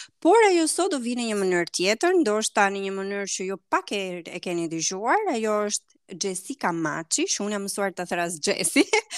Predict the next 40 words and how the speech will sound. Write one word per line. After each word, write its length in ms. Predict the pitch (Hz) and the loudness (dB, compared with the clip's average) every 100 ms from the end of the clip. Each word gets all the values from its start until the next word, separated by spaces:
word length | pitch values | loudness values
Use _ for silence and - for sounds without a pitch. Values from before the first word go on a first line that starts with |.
| - - 262 | -8 4 4
<laughs> 680 | - - 247 311 247 - 254 | 4 -6 -2 -2 -2 -6 -6
e 60 | |
cila 260 | - 311 302 | -4 -4 -2
do, 200 | 247 233 | -4 -6
do 200 | 208 196 | -6 -6
ndaj 160 | 208 233 | -4 -2
me 140 | 247 | -4
ne 120 | 226 214 | -6 -8
eksperiencën 760 | 202 - 202 208 208 208 185 | -8 -6 -2 0 -2 -4 -6
e 80 | 190 | -6
saj, 400 | 185 185 185 226 | -6 -2 0 0
jo 80 | 196 | -2
vetëm 300 | 185 214 214 | -6 -6 -6
si 180 | - 196 | -6 -6
moderatore 880 | 190 180 175 175 - 208 180 165 160 | -4 -4 -2 -2 0 0 2 0 -2
dhe 160 | 160 165 | -4 -6
skenariste, 640 | - - 123 - 214 - | -8 -10 -8 -6 -6 -6
po 200 | - 175 | -4 -4
si 220 | 170 165 | -4 -2
një 320 | 170 170 170 165 | 0 2 0 -4
person 500 | 165 165 - 226 240 | -6 -4 -2 0 -2
i 80 | 180 | -4
cili 340 | - 190 196 - - - - _ | -2 0 0 -2 -12 -16 -20 _
ka 240 | - 277 | 2 4
hulumtuar 880 | 302 254 220 208 220 240 320 381 370 | 4 2 0 -2 -2 -2 2 2 0
edhe 400 | - 220 202 220 | 0 -2 0 -4
ka 160 | - 214 | -2 0
shkruar 800 | 214 - - 302 214 196 247 - | 0 0 2 0 2 2 2 0
për 240 | - 196 | -4 -4
gruan 480 | 165 202 254 330 370 262 | 0 0 2 0 0 -2
edhe 220 | 220 233 | -4 -8
për, 200 | 233 208 208 202 - | -6 -6 -6 -10 -4
për 220 | 202 196 | 0 0
disa 300 | 185 202 233 | -2 -2 -2
sfida 400 | - 247 247 269 | -2 -2 2 2
të, 220 | 262 269 262 | 2 -2 -2
të 200 | 262 240 | 0 2
jetës 340 | 220 - 170 | 4 2 -2
së 80 | 165 | -2
saj. 240 | - 160 | 0 0